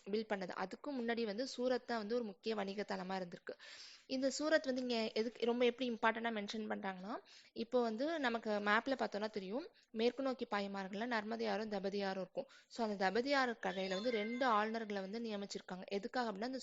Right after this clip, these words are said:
சூரத் நகரை வந்து மெயின்டெயின் பண்றதுக்காக. So வந்து சூரத் நகரை வந்து அவ்வளோ இம்பார்ட்டன்டா இருந்திருக்கு.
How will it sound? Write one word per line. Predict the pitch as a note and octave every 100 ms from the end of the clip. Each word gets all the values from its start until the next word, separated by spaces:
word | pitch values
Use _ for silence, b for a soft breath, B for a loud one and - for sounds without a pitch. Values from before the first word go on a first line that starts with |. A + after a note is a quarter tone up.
| -
சூரத் | C4 C4
நகரை | A#3+ G3 F#3+
வந்து | F#3 A3+
மெயின்டெயின் | G#3+ G3+ G3+ G3+
பண்றதுக்காக. | F3+ F3 - F#3 F#3+ - B B
So | - B3
வந்து | A#3+ C4+ D4
சூரத் | C#4 C#4 C4+
நகரை | G#3+ G3 F#3+
வந்து | G3
அவ்வளோ | B3+ G3 G3+
இம்பார்ட்டன்டா | B3 A3 G#3+ G3 G3
இருந்திருக்கு. | G3 F#3 - -